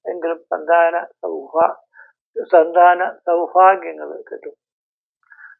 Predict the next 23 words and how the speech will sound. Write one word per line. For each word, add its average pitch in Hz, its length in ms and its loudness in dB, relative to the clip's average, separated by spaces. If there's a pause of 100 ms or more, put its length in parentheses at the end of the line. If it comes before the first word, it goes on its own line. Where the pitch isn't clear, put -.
(100)
ബുദ്ധിയും 196 500 0
പുത്രനും 175 460 -2
സ്നേഹദേഹം 185 840 4
അർത്ഥം 190 380 -2
ഗുരുത്വം, 160 520 -10
സ്നേഹം 160 460 -8
കിട്ടും, 180 320 -10
ദേഹ 156 280 2
ആരോഗ്യം 156 580 -6
കിട്ടും, 180 260 -12
സൗന്ദര്യം 151 600 -10
കിട്ടും, 180 320 -4
അർത്ഥം - 340 -6 (520)
പൈസ 143 300 -4
കിട്ടും, 160 420 -6 (400)
കാര്യപ്രാപ്തി 151 1000 -2
എല്ലാം 143 560 -4
ഉണ്ടാവും. 147 420 -2 (400)
പത്തില് 190 360 2 (120)
വ്യാഴം 170 440 0
നിൽക്കുമ്പോഴാണ് 175 600 0
നമുക്ക് 165 280 -2
ആത്മീയ 190 640 0